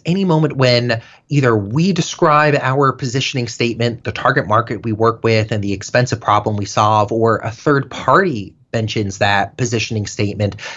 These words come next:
and the person they're speaking to lights up and says, "Oh, I need somebody to help me with that," or,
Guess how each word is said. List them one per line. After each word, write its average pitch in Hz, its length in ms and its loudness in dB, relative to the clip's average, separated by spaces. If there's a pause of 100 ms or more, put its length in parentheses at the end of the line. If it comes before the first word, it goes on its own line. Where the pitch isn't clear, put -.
(120)
and 156 100 4
the 156 60 2
person 180 320 0
they're 147 80 4
speaking 156 360 0
to 131 200 -2
lights 147 280 -2
up 143 120 0
and 143 100 -2
says, 151 240 0
"Oh, 220 340 2 (320)
I 196 200 -2
need 190 340 -6
somebody 139 360 -2
to 110 100 -4
help 123 240 -4
me 110 80 -4
with 98 160 -4
that," 95 280 2
or, 113 380 4